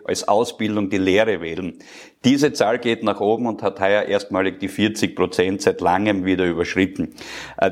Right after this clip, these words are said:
die große Herausforderung, die wir in dem Zusammenhang haben, dass wir halt die Grundgesamtheit der Jugendlichen eines Jahrgangs nicht mehr so groß haben, wie das vor zehn, fünfzehn Jahren gewesen ist.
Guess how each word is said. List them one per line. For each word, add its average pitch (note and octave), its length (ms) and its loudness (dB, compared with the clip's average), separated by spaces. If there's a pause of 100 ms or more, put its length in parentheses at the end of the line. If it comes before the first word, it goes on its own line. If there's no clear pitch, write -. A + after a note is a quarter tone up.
die - 100 2
große D3+ 340 2
Herausforderung, A#2 800 0
die G#2+ 160 -6
wir A2 160 2
in G#2 80 -4
dem G#2+ 240 0
Zusammenhang G2 920 -2
haben, C3+ 600 0 (240)
dass G#2+ 200 2
wir A2 140 4
halt G#2+ 300 0 (140)
die A2+ 120 0
Grundgesamtheit B2+ 920 0
der A2+ 80 2
Jugendlichen A2+ 600 0
eines G#2+ 320 0
Jahrgangs A#2+ 560 2
nicht A#2 320 0
mehr A#2 120 2
so A2+ 180 -2
groß A2 340 0
haben, A2 240 0
wie A2 80 -4
das G#2 240 -4
vor F#2+ 160 0
zehn, G#2 240 0
fünfzehn A2 420 0
Jahren A#2+ 220 2
gewesen F#2+ 320 -4
ist. C3 180 -4